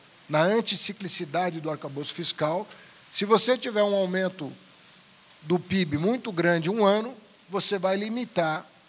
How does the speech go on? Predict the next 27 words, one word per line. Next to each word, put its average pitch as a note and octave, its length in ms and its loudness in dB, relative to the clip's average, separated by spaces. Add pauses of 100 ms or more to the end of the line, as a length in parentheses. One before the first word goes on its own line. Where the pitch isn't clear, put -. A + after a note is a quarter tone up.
(200)
esse, E3 200 -2 (160)
o E3+ 80 -12
crescimento E3+ 580 -2
do D#3+ 60 -12
salário F#3 400 -2
mínimo. B2 320 -4 (180)
Então, F#3 180 -6
você G#3+ 120 -4
vai A3 120 0
colocar A#3 720 4 (480)
entre B3+ 380 0
o G#3+ 60 2
zero F3 340 2
seis D3 340 -6
e C#3 60 -10
o E3 60 -8
dois F#3 260 -2
e G#3+ 80 -4
meio G3 340 0 (460)
o F#3 80 -6
crescimento G3+ 640 0
do G3 240 -4 (160)
salário F3 380 4
mínimo D#3+ 400 -4
ano A3 280 4
por F#3+ 220 -2
ano, E3+ 320 -2